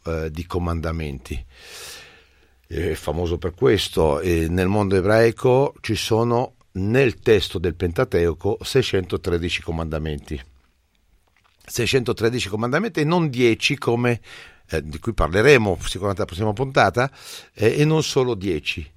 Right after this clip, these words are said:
Dieci sono famosi, dieci vengono ripetuti, ma, eh, no, sono, mm, nel,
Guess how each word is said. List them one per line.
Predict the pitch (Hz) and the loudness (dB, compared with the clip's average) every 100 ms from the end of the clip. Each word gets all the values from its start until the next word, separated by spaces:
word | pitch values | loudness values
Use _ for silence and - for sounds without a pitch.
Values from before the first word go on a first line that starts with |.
| - - | -20 -6
Dieci | 98 120 - 107 | 0 0 0 -6
sono | - 104 101 | -6 -8 -6
famosi, | - 127 165 160 147 113 117 | -2 2 4 4 4 2 -4
dieci | 101 113 - 101 | -2 -4 -4 -2
vengono | 110 107 104 | -2 0 -4
ripetuti, | 101 90 117 - 170 160 - 202 196 _ - _ _ 101 | -4 -2 -2 0 2 2 2 0 -2 _ -20 _ _ -8
ma, | 104 123 123 135 180 196 _ _ | -4 0 4 6 4 0 _ _
eh, | - 104 101 98 95 95 92 87 60 58 - - _ - | -2 0 2 2 2 2 0 -2 -4 -6 -10 -16 _ -4
no, | 143 - | -4 -4
sono, | - - - 117 123 143 147 117 | -10 -8 -2 0 2 0 -2 -2
mm, | 110 104 107 104 101 98 98 98 | -4 -2 -2 -2 -2 -2 -2 -2
nel, | 107 139 | -2 -2